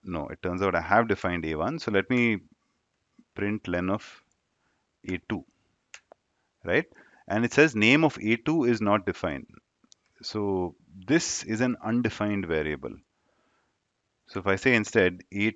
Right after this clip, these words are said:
two equal to test, and now I run it, I get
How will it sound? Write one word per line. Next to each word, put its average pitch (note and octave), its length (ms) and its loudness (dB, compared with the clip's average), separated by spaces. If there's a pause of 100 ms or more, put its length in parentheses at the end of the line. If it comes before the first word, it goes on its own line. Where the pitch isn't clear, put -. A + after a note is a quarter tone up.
(120)
two B2+ 300 0
equal G2+ 380 -2 (100)
to G2+ 360 -4 (400)
test, - 420 0 (460)
and E2+ 80 -8
now B2 140 4
I A2+ 100 6
run D2+ 180 2
it, A#2 120 -4 (1200)
I G2 100 0
get C3 180 2